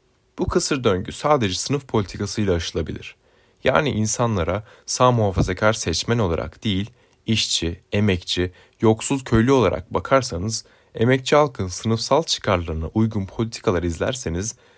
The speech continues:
düzen siyasetinin değişmeyen matematiğini aşabilirsiniz. Ama bu politikalar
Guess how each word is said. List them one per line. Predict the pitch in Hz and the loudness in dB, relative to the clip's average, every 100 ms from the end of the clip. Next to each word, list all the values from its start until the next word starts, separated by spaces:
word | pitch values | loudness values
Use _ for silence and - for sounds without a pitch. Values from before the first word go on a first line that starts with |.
| _ | _
düzen | 104 104 139 151 | -4 2 2 2
siyasetinin | - 131 127 101 - 82 78 | 2 0 0 -6 -4 -4 -4
değişmeyen | 85 110 131 - 113 95 | -2 -2 -2 -2 0 0
matematiğini | 92 95 98 87 - 85 117 127 - _ - | -2 -2 -2 -4 -4 -2 0 -2 -8 _ -2
aşabilirsiniz. | 110 98 85 80 - - - - _ _ _ _ _ | 2 0 0 -4 -6 -8 -12 -14 _ _ _ _ _
Ama | 165 160 170 | 0 0 -2
bu | |
politikalar | - 160 135 - - 78 98 | 0 0 0 -4 -2 4 4